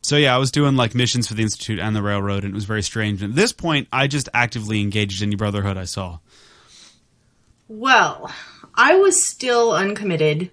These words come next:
Speaker 2: I was just doing side quests for everybody,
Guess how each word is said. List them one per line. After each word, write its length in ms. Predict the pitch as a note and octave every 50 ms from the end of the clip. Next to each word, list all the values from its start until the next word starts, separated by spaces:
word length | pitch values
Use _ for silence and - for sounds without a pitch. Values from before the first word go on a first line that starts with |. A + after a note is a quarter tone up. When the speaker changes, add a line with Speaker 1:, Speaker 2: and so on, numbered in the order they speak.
| _ _ _
Speaker 2:
I 200 | - - F#3 F#3+
was 240 | F#3+ G3 G3 F#3+ -
just 200 | G3 G3 - -
doing 240 | G#3 G3 G3 G#3 G#3
side 340 | - - F3+ E3+ F3+ F3+
quests 380 | - - F3+ F#3+ - - - -
for 120 | - G#3+
everybody, 640 | - F3 F#3 F#3 F#3 F3 F3+ F3 F3 F3+ F3+ F3+ F3+